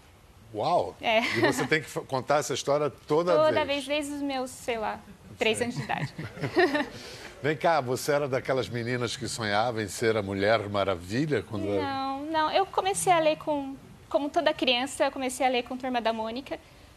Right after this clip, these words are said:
Speaker 2: Só que eu só passei a me interessar por quadrinhos super-heróis adolescente, mas eu nem... e aí eu comecei a me interessar por super-heróis quan-, quando eu vi uma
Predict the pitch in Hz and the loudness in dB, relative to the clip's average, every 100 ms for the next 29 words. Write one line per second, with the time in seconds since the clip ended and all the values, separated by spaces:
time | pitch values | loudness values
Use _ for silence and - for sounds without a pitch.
0 | - - 311 349 - 349 330 - 381 359 | -14 2 2 2 -2 2 2 2 0 -2
1 | 359 349 320 311 - 302 302 294 277 240 | -2 -2 0 0 0 -2 -2 -4 0 0
2 | 233 254 - 269 254 233 247 269 262 269 | 0 -4 0 2 4 4 4 0 -4 -2
3 | 254 - 302 - 214 214 240 226 262 277 | 2 2 2 -2 -6 -6 -6 -6 -4 -4
4 | 330 339 311 285 - 262 254 277 302 320 | -4 -6 -8 -10 0 2 4 2 0 -2
5 | 302 - 302 294 294 294 294 - 254 277 | -2 0 0 0 0 0 0 0 -2 -2
6 | 277 - 285 277 269 320 - 349 330 330 | -4 0 2 4 4 2 -2 -4 -2 -2
7 | 294 285 277 294 302 294 | 0 0 0 0 0 -2